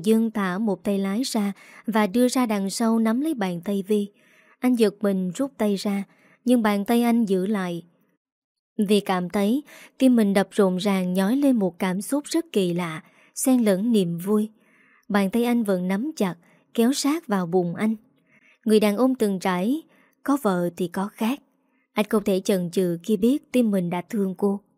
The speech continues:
Tình yêu chớm nở trong Vi là sự e ấp, thẹn thùng của thiếu nữ chưa từng yêu ai.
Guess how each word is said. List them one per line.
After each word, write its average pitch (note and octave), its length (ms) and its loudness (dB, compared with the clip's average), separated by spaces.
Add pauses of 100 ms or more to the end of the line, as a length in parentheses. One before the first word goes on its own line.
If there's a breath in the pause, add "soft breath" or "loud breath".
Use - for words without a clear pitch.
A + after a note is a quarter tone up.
(600)
Tình G#3 140 6
yêu A#3+ 180 4
chớm C4 320 0
nở F3+ 280 0
trong A3+ 200 -2
Vi A3+ 280 2 (360)
là F#3+ 220 0
sự F#3 260 -4
e G#3+ 280 0
ấp, B3 180 0 (420)
thẹn F#3+ 280 0
thùng F#3 260 0
của G3+ 140 2
thiếu A3+ 240 0
nữ F#3 360 0
chưa C4+ 160 0
từng F3 240 -4
yêu G#3+ 240 0
ai. A3 220 0